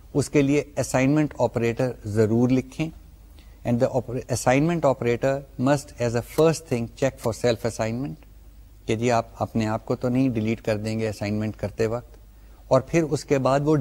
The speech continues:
ڈیپ کاپی کرے، اپنے لیے نئی جگہ ایلوکیٹ کرے، اس جگہ کے اندر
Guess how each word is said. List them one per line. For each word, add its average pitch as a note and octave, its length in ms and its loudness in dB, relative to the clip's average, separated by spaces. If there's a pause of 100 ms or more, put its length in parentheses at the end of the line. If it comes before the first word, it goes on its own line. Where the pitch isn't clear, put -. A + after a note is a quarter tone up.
ڈیپ C3+ 300 4
کاپی A#2 360 2
کرے، F#2 200 -4 (840)
اپنے C#3+ 320 4
لیے C3+ 180 4
نئی A2+ 320 2
جگہ A#2+ 320 2
ایلوکیٹ G#2+ 500 -2
کرے، D3 320 -2 (640)
اس D#3+ 160 2
جگہ B2+ 340 2
کے B2+ 80 0
اندر B2 320 0